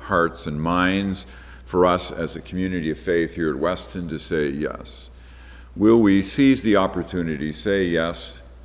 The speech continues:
to the Kairos moment that is before us? So in this post-Easter time leading up to Pentecost, how are we saying yes?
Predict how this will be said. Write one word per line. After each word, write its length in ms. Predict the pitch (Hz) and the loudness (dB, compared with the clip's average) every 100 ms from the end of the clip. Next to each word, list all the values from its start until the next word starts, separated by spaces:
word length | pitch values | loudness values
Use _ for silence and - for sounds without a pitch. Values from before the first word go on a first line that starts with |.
| - - | -20 -4
to 160 | 143 | 0
the 100 | 113 | 2
Kairos 800 | 110 - 131 135 123 104 101 - | 0 4 6 8 8 8 4 0
moment 800 | 98 110 110 78 80 98 - - - - - - - - - | 0 2 2 2 -2 -6 -12 -20 -20 -20 -20 -20 -20 -20 -10
that 460 | - 92 90 90 78 | 0 4 6 6 4
is 180 | 90 | 0
before 600 | - 90 - 104 104 90 | 0 -6 -4 2 6 6
us? 480 | 64 50 - - - | 2 -4 -12 -14 -14
So 300 | - - 82 | -14 -6 -2
in 140 | 82 82 | 0 0
this 180 | 80 - | -4 -6
post-Easter 1040 | - 101 98 - - 113 113 - - 80 | -2 2 2 -2 -4 -2 -2 -4 -4 -6
time 580 | - 117 110 92 85 85 | -4 -2 0 0 -2 0
leading 320 | 92 87 85 | 0 0 -2
up 180 | 85 - | -2 -4
to 60 | - | -10
Pentecost, 1000 | - 117 101 80 - 78 78 82 - - - - - - - | -6 -6 -6 -8 -4 -2 -2 -4 -8 -16 -20 -20 -20 -20 -14
how 360 | - 95 95 90 | -4 0 4 6
are 160 | 85 | 6
we 180 | 87 90 | 4 2
saying 460 | 87 110 90 85 82 | 0 0 0 0 2
yes? 520 | 92 101 95 - | 4 4 0 -6